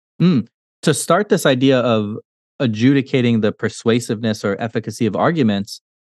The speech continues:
I think that you bring up an interesting point, because just the fact that we've shifted the name to climate change, remember, not that long ago, it was global warming.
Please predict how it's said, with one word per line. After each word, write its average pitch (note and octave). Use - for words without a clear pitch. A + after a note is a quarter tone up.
I A2+
think F3
that D#3
you C3
bring A#2+
up A2
an A2+
interesting A2
point, D3
because B2
just D#3+
the F#3
fact D3
that C3
we've B2
shifted C#3
the A2+
name A2
to F#3
climate D#3+
change, F#2
remember, C#3
not C#3
that B2
long C#3+
ago, A#2
it A2
was G#2+
global A2
warming. G#2+